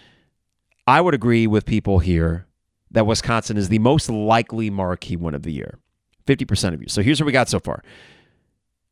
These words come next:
Forty-six percent of Illini fans think eight or more wins. Fifty percent of Illini fans think that Wisconsin will be the marquee win of the year. Here is a question that got a, a couple of <laughs> responses as well. What toss-up game, in quotations, toss-up,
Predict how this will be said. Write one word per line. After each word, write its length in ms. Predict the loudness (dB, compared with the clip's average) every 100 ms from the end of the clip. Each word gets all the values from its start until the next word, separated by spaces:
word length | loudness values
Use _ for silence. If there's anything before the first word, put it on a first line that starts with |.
| _
Forty-six 460 | 2 4 2 -2 0
percent 340 | 0 2 0
of 60 | 2
Illini 260 | 2 0
fans 240 | 0 -2 -2
think 180 | -6 0
eight 140 | 0
or 60 | 0
more 200 | -2 -2
wins. 340 | -4 -6 -10 -14 -12 2
Fifty 240 | 2 2
percent 320 | -2 0 0
of 60 | 0
Illini 300 | 0 0 -2 -4
fans 320 | -2 0 -2 -4
think 160 | -4
that 140 | -4 -2
Wisconsin 640 | -4 -2 -2 -2 -4 -4
will 80 | -4
be 100 | -4
the 80 |
marquee 320 | 0 -2 0 0
win 160 | 0
of 60 | 0
the 80 | 0
year. 260 | -2 -4 -12 -20 -20
Here 260 | -6 0 2
is 140 | 0
a 60 | -4
question 420 | -2 -2 0 -2
that 160 | -2 0
got 280 | 2 2 0
a, 200 | -4 -4 -6
a 40 |
couple 340 | 0 0 0
of 120 | -4 -2
<laughs> 20 |
responses 600 | -4 -2 -2 -2 -4 -4
as 140 | -4
well. 300 | 2 2 2 -6 -20 -20 0
What 300 | 2 2 0
toss-up 540 | -4 -2 -2 -2 -4
game, 220 | -2 -2
in 60 | -2
quotations, 640 | -4 -2 -2 -4 -6 -10 -16 _ -2
toss-up, 520 | 0 0 -2 -6